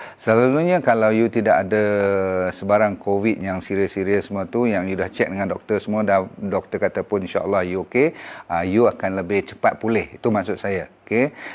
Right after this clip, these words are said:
Jangan pula you sesak nafas, you masih buat, ah, eksperimen macam ni kan. Yang tu, yang tu batuk, dah demam gila-gila, tak boleh. Yang, yang saya cerita ni, yang you tengah,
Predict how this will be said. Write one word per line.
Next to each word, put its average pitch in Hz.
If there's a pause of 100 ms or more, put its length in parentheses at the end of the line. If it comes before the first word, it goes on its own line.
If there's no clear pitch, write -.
Jangan 113
pula 104
you 101
sesak 98
nafas, 98
you 95
masih 98
buat, 92
ah, 95
eksperimen 98
macam 95
ni 139
kan. 127
Yang 95
tu, 135 (460)
yang 98
tu 113
batuk, 101
dah 104
demam 107
gila-gila, 104
tak -
boleh. 113
Yang, 95 (140)
yang 98 (140)
saya 98
cerita 95
ni, 127
yang 107
you 107
tengah, 107